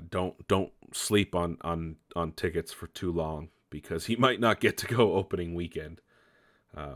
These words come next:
but I'm sure more times and tickets will be made available as we get closer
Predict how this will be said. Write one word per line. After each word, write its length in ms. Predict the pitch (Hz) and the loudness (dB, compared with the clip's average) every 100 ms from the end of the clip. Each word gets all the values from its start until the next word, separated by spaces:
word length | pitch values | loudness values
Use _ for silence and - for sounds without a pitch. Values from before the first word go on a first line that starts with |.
| - | -6
but 100 | 85 | -4
I'm 100 | 85 | -2
sure 200 | - 87 | 0 0
more 240 | 85 82 | 2 0
times 360 | - 80 80 78 | -2 -4 -6 -8
and 120 | 76 | -12
tickets 360 | - - 87 - | -12 -12 -12 -12
will 80 | 80 | -10
be 140 | 85 | -8
made 240 | 82 82 | -6 -6
available 500 | 80 78 80 80 82 | -6 -6 -6 -6 -10
as 120 | 82 82 | -10 -10
we 120 | 80 | -10
get 180 | 85 - | -10 -10
closer 420 | 78 76 - | -10 -10 -12